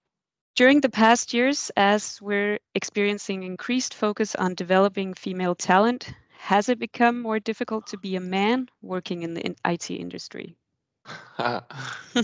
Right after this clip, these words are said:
Speaker 2: Um, I think it has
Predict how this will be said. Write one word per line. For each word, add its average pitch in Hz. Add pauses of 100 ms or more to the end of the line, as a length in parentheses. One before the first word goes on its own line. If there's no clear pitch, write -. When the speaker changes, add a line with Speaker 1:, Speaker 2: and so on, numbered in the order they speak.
(1500)
Speaker 2:
Um, 107 (520)
I -
think 143
it -
has -